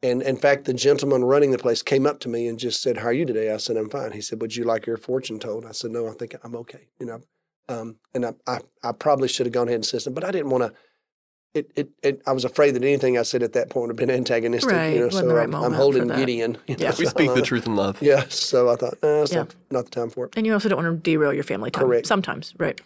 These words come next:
Speaker 1: But what hit me, though, was this very thing. Wow, look at how desperate people are in Arlington, Texas. I wasn't in New York, okay, Seattle, or Australia. I was in Arlington, and there were fortune tellers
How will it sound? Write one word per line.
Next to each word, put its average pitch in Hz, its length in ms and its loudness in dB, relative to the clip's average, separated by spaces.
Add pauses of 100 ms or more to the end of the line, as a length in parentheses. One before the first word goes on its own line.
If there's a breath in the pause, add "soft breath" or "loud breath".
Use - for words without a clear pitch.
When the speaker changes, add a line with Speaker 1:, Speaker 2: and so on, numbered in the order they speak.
(160)
Speaker 1:
But 214 380 2 (720)
what - 180 0
hit - 240 -2
me, 139 140 2
though, 117 240 -2
was 113 320 -6
this 123 180 -2
very 120 260 0
thing. 127 360 -2
Wow, 147 260 -4
look 208 300 -4
at 170 100 -4
how 135 260 -4
desperate 123 520 -4
people 127 320 -6
are 110 300 -6 (1000)
in 139 160 4
Arlington, 147 480 2
Texas. 135 500 -6
I 123 80 0
wasn't 185 320 2
in 135 120 2
New 131 100 2
York, 123 420 0 (920)
okay, 117 280 -4 (340)
Seattle, 113 640 0 (760)
or 123 180 6
Australia. 113 580 2 (160)
I - 40 -4
was 190 100 0
in 139 60 0
Arlington, 120 640 0 (360)
and 135 100 2
there 131 80 4
were 120 100 2
fortune 139 480 0
tellers 117 560 -6